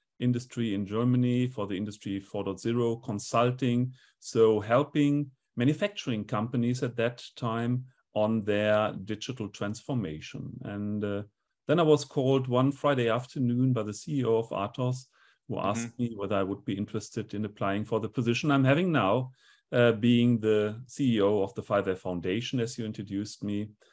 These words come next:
Speaker 1: And we created the Fiware Foundation six years back in September of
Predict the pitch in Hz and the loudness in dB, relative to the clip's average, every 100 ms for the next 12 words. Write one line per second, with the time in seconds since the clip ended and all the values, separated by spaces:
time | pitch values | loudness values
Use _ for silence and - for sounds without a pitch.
0 | _ _ - 98 98 101 92 98 98 - | _ _ -6 -4 -2 -2 -2 -2 -2 -2
1 | 107 127 175 180 143 143 131 127 123 110 | 2 4 4 0 -4 0 0 0 -2 -4
2 | 110 101 101 101 - 101 98 98 _ _ | -2 0 0 -2 -6 -6 -6 -6 _ _
3 | _ - 160 - 127 113 101 107 127 - | _ -2 -2 2 2 2 4 4 4 0
4 | 95 107 107 - - - 120 113 113 110 | -4 -2 -4 -6 -10 -2 2 4 4 4
5 | 110 - _ - 101 95 - | 2 -4 _ -2 2 2 0